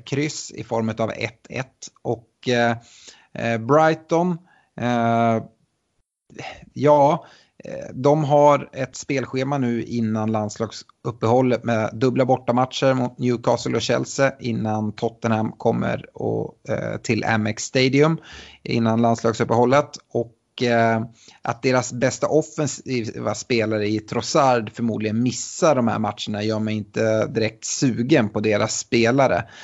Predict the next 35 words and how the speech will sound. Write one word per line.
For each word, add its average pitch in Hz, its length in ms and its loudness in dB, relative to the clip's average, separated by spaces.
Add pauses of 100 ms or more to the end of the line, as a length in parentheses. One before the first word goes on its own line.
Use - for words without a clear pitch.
(200)
Även 123 340 2
fast, 120 440 -2
eh, 110 320 0
Mopey 117 760 0
kan 120 480 0
vara 107 420 -2
en 107 360 -6
utav 107 680 -4
de 110 220 0
mest 117 320 -4
intressanta 113 600 -2
fantasyalternativen 113 1500 -2 (260)
till 104 320 0
sex - 340 -4
komma 107 260 0
noll 110 300 2
prisklassen. - 960 -2 (720)
I 160 420 4 (120)
Burnley 156 580 4 (120)
så - 180 -4
är 131 240 0
det 160 120 0
ett 147 260 -2
väldigt 123 240 0
fint 117 320 -4
spelschema 120 640 0
fram 120 300 0
till, 113 380 0
eh, 107 260 -2
början 110 460 2
på 117 100 -2
december 110 720 0
mer 98 180 -2
eller 101 160 -4
mindre. 98 360 -4